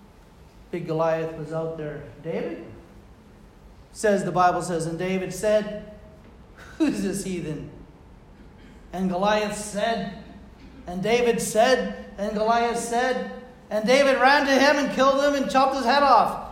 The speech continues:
And Goliath didn't say anything anymore. The Lord said it this way, "Never run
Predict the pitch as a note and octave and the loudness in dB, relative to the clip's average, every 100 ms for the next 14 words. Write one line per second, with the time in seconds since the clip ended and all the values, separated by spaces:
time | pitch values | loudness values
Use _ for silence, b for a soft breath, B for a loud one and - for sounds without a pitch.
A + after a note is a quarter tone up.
0 | - G3+ G#3 A#3 C4 B3+ C4 C4 - C4 | -10 -8 0 2 4 2 0 -4 -2 0
1 | C4 C4 C4 B3+ B3+ C4 C#4 A#3+ F3+ - | 0 -2 -4 -6 -4 -2 0 0 -2 -8
2 | - - - - - - - - - - | -14 -18 -20 -20 -20 -20 -20 -20 -20 -20
3 | - - - - - - - - - - | -20 -20 -20 -20 -20 -20 -20 -20 -20 -20
4 | - - - - - - - - - - | -20 -20 -20 -20 -20 -20 -20 -20 -20 -20
5 | - - - - - - - - D3+ E3 | -20 -20 -20 -20 -20 -20 -20 -20 -10 -2
6 | F#3+ G#3 G3+ G3 F#3+ D3+ F#3+ F#3+ E3 D3 | 4 4 4 0 0 0 0 0 -4 -6
7 | - - - B B B E3+ G3+ A3+ G#3 | -8 -16 -20 B B B 2 6 6 6
8 | F#3+ G3 G3+ G3 F#3 - - | 4 4 4 4 0 -6 -12